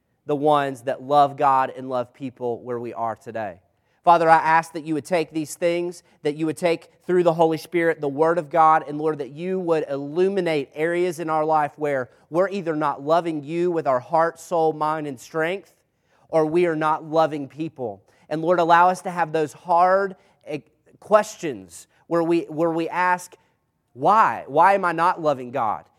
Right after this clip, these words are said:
Am I doing this out of just looking good, or am I doing this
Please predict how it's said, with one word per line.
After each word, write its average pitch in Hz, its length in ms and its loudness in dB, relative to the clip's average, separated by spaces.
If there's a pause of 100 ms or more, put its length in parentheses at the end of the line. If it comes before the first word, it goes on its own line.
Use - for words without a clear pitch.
(140)
Am 170 140 -2
I 165 80 2
doing 180 300 0
this 190 200 -2
out 165 200 2
of 151 100 -4
just 160 340 0
looking 175 440 -8
good, 202 280 -2
or 165 180 -2
am 160 140 -4
I 156 120 0
doing 165 260 -4
this 160 260 -6